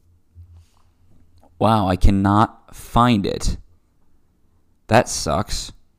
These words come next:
Um, I'm trying to, I can't figure out, yeah, it's just not in here. Um, yeah, that stinks. I, I always like the Brady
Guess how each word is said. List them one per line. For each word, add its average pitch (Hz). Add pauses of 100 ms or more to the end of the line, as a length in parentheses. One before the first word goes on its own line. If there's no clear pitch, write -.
(280)
Um, 95 (960)
I'm 101
trying 110
to, 101 (160)
I 95
can't -
figure 92
out, 87
yeah, 127
it's 101
just 98
not 98
in 113
here. 110 (240)
Um, 98 (1700)
yeah, 98
that -
stinks. - (280)
I, 120 (100)
I 113
always 120
like 107
the 98 (180)
Brady 101